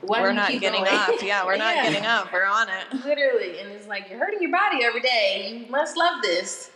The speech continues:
Speaker 1: So
Speaker 2: Yeah.
Speaker 1: once that happened, I started getting into supplements. And the
Speaker 2: Mm-hmm.
Speaker 1: supplements thing, that's a whole nother whirlwind. 'Cause I'm like,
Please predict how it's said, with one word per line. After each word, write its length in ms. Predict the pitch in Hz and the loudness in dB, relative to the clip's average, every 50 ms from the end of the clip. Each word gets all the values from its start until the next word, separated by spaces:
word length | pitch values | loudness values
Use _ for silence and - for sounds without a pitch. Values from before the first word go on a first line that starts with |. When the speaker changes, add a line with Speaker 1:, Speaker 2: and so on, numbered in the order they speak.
| - - | -6 -2
Speaker 1:
So 200 | 233 202 180 170 | 2 2 2 2
Speaker 2:
Yeah. 220 | 180 - - 180 - - - - - - - - _ - | 0 -4 -6 -8 -10 -12 -16 -18 -18 -20 -20 -20 _ -2
Speaker 1:
once 200 | 175 185 185 190 - | 0 0 0 2 0
that 180 | 226 240 240 | 0 0 2
happened, 340 | 226 233 233 233 233 240 208 | 2 0 0 2 2 2 2
I 60 | 180 170 | 2 0
started 300 | - - 170 165 160 156 | 0 0 0 2 2 2
getting 160 | 160 156 151 | 0 0 0
into 200 | 156 - 175 165 | -2 -2 -2 -2
supplements. 680 | - - 302 320 311 220 165 160 143 - - - - - - - - - - - - | 0 2 0 2 2 0 0 0 -2 -4 -8 -12 -14 -16 -18 -20 -20 -20 -20 -10 -4
And 80 | - 202 185 | -2 0 0
the 60 | 180 202 | 2 2
Speaker 2:
Mm-hmm. 140 | 180 170 170 | 0 2 2
Speaker 1:
supplements 520 | 190 196 196 180 175 175 165 156 160 - | 2 2 2 2 0 2 2 0 -2 -4
thing, 540 | - - 160 160 160 151 156 160 156 151 - | -4 -4 -2 0 0 0 -2 -2 -4 -6 -2
that's 280 | - 185 185 185 - - | 0 0 0 0 -2 -6
a 60 | 160 156 | -6 -6
whole 460 | 151 - - - 202 196 190 185 175 | -8 -10 -6 0 2 2 4 4 2
nother 240 | 170 160 151 139 139 | 2 0 0 0 0
whirlwind. 680 | 135 143 147 147 139 135 - 139 127 107 92 90 - | 0 0 2 2 2 2 0 -4 -6 -8 -12 -14 -14
'Cause 120 | - - 175 | -16 -12 -12
I'm 180 | 180 175 160 160 | -12 -12 -12 -12
like, 220 | - - - - | -12 -12 -12 -14